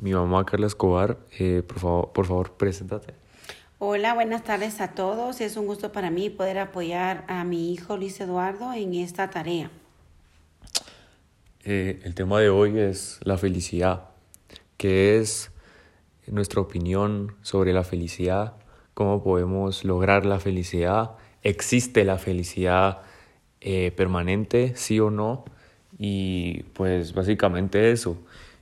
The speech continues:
Speaker 1: Yo ya hice un trabajo, un mapa mental explicando, eh, todo este tema y dando mi opinión, pero voy a dar un breve resumen. Yo pienso que la felicidad es algo que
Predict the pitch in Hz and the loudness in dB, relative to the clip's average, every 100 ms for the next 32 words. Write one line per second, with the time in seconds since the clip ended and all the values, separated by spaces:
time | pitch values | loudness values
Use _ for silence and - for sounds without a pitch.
0 | _ 107 104 107 110 107 107 98 107 104 | _ 2 4 6 6 6 2 0 0 0
1 | 101 98 98 98 113 120 101 95 107 101 | 2 4 4 2 0 -2 -2 0 0 0
2 | 87 98 98 - - 95 - 98 - 92 | 0 0 0 -2 -8 -12 -6 -4 -2 -2
3 | 95 101 107 101 - - - _ _ _ | 0 2 2 0 -8 -20 -20 _ _ _
4 | _ - 90 90 87 85 - 101 101 101 | _ -6 -2 0 -2 -2 2 6 6 4
5 | 104 117 110 113 107 98 101 107 107 104 | 0 4 4 6 6 4 2 2 0 -2
6 | 85 95 117 123 - 101 98 92 82 95 | 0 2 2 0 2 6 6 6 4 2
7 | 95 98 101 98 101 98 95 - 110 127 | 4 2 2 2 0 0 -4 -4 -2 -4
8 | 127 - - - _ _ _ 104 101 104 | -6 -16 -20 -20 _ _ _ -6 -2 -2
9 | 107 104 107 104 104 92 90 90 90 92 | -2 0 0 0 0 -4 -6 0 2 2
10 | 92 95 95 95 95 - 98 95 90 85 | 0 0 -2 -2 -6 -4 -2 -2 -2 -4